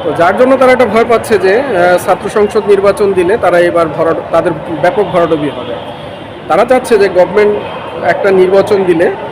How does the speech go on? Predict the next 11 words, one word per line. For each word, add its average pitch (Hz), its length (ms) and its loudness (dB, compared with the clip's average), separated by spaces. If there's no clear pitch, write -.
জাতীয় 170 300 2
নির্বাচন 180 480 2
দিলে 175 340 0
তাদের 160 360 0
যে 165 140 -2
মাদার 160 340 2
অর্গানাইজেশন 175 680 0
বিএনপি 165 460 -2
তারা 165 180 -2
ক্ষমতায় 170 400 -2
আসবে 160 320 0